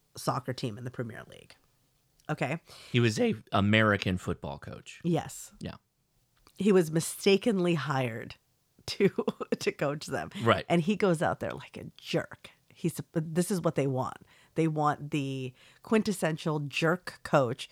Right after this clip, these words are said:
Speaker 2: Mm-hmm.
Speaker 1: who was just screaming at the players.
Speaker 2: Throwing clipboards, all
Speaker 1: Yeah,
Speaker 2: that
Speaker 1: yeah,
Speaker 2: thing.
Speaker 1: yeah.
Speaker 2: Yeah, yeah.
Speaker 1: Okay.
Speaker 2: Yeah.
Speaker 1: And S-, Sudeikis goes, "Okay, we could do that, or."
Speaker 2: So this was his own, he already had this character,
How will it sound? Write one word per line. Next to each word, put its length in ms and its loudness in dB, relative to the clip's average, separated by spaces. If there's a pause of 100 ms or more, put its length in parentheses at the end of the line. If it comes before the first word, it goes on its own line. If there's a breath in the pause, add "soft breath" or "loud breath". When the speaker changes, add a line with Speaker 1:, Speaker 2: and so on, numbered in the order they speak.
Speaker 2:
Mm-hmm. 220 0
Speaker 1:
who 120 2
was 120 -2
just 460 -4
screaming 1080 0 (260 loud breath)
at 200 -2
the 80 -4
players. 720 -2
Speaker 2:
Throwing 260 4
clipboards, 800 -2
all 60 2
Speaker 1:
Yeah, 140 8
Speaker 2:
that 80 0
Speaker 1:
yeah, 100 -2
Speaker 2:
thing. 180 -6
Speaker 1:
yeah. 200 -6
Speaker 2:
Yeah, 60 -8 (180)
yeah. 60 -6
Speaker 1:
Okay. 280 -4 (120)
Speaker 2:
Yeah. 120 -8 (440 loud breath)
Speaker 1:
And 440 2
S-, 400 -10
Sudeikis 560 0
goes, 580 -2 (420)
"Okay, 380 2
we 160 0
could 160 -2
do 160 4
that, 260 2
or." 380 2 (1500)
Speaker 2:
So 300 4
this 240 4
was 160 4
his 200 4
own, 200 2
he 180 -2
already 300 4
had 320 2
this 180 -4
character, 500 -6